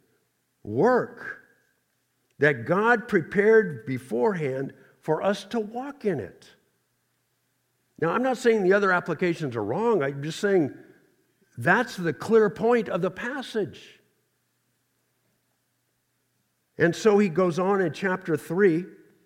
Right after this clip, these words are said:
and most people feel like he begins to pray that we would get this. Well, maybe I should read the last few verses of chapter two. "So then you are no longer strangers and aliens, but you are fellow citizens with the saints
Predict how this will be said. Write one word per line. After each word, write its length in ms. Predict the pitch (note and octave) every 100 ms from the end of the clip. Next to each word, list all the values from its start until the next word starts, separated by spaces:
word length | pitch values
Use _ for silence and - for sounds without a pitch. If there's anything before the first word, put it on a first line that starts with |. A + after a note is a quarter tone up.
| _ _ _ _ _ _ _ -
and 180 | C3+ D3+
most 180 | G3
people 240 | A3 F#3 E3+
feel 280 | - F3+ E3+
like 260 | F3 F3
he 100 | F3
begins 800 | C3 C3 A#2 F3 G3+ E3+ D3+ - _ _ _ _ -
to 80 |
pray 540 | C#3+ - F#3+ A#3+ G#3 D#3
that 180 | D3+ D3
we 120 | D3+
would 260 | C#3+ B2+
get 280 | G#2+ G3 G#3+
this. 420 | A#2+ A2 D3 - - _ _ _ _ _ _ _ _ _ _ _ _ _ -
Well, 140 | E3
maybe 220 | F#3 G3
I 60 | F3+
should 200 | - C#3+
read 160 | D#3
the 60 | C#3
last 300 | C3+ C3+ -
few 200 | - C3+
verses 560 | B2+ B2 A#2+ A2+ G2+ - _ _ _ _ _
of 300 | - C3 A#2
chapter 340 | - C#3+ - A#2+
two. 400 | - C3+ G#2 E2 -
"So 240 | - G#3+
then 200 | G#3 G3
you 160 | G3 G3+
are 100 | F3+
no 220 | E3+ G#3
longer 340 | G3+ G3 F3
strangers 640 | D3+ - F3+ G3+ F3+ F3+ D#3
and 80 | C#3
aliens, 480 | F3 G3 G3 F#3
but 200 | C#3 C3 F3+
you 160 | F3
are 100 | D3+
fellow 400 | A#2 F#3+ G3 G3+
citizens 580 | - G3+ F#3 F#3 G3+ E3+
with 160 | D3+ D3
the 140 | B2
saints 480 | - F#3 F#3 F3